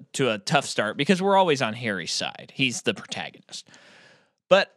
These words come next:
I do feel like if they didn't, like, fall in love in the movie, it'd be, it, you would have a better chance at this mo-,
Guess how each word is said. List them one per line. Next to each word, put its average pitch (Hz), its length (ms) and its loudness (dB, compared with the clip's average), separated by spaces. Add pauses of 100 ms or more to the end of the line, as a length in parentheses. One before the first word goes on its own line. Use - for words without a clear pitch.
I 165 140 6
do 214 180 0
feel 262 240 4
like 165 340 2
if 156 140 0
they 170 180 2
didn't, 185 380 -2
like, 139 240 0
fall 160 320 2
in 120 80 -2
love 123 420 2
in 220 140 2
the 226 100 2
movie, 247 500 0 (720)
it'd 160 220 0
be, 151 480 0
it, 143 180 -2
you 156 220 -2
would 175 200 2
have 170 160 4
a 123 100 0
better 123 460 2
chance 117 500 -4
at 117 120 -4
this 110 220 -4
mo-, 104 300 -4